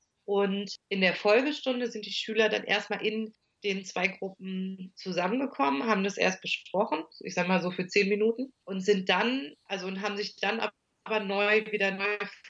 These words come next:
formiert und sind dann halt in neue Partnergruppen gegangen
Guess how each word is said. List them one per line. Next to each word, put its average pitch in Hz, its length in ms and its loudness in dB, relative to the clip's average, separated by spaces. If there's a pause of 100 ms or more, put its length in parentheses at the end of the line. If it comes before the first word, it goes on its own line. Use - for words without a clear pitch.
(140)
formiert 208 480 0 (260)
und 196 160 -6
sind 196 180 2
dann 202 220 4
halt 190 160 0
in 185 120 -4
neue 185 500 4
Partnergruppen 233 580 -2
gegangen 233 380 2